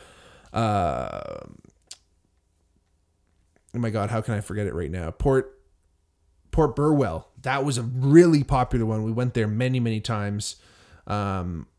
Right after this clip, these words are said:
really cool spot. In fact, there's actually a, a submarine posted there, which is pretty fucking wild. But, um,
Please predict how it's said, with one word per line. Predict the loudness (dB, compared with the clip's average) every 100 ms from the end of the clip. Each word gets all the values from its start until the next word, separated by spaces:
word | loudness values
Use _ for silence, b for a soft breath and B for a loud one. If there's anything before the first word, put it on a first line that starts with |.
| _ -8
really | 0 2 0
cool | 0 -2
spot. | -2 -2 -2 -4
In |
fact, | -2 -2 -2
there's | -4 -4
actually | -4 -4 -2 -2
a, | -4 -6 -8 -12 -20 _ _ _
a | -2
submarine | -2 0 0 2 2 2 0 -4 _ _ 2
posted | 4 4 2 -2
there, | -2 -2
which | -4 -6
is | -6
pretty | -4 -4
fucking | -2 -6 -6
wild. | -6 -6 -8 -12 -16 B B B B B -4
But, | 0 0 0 0
um, | 0 0 0 -2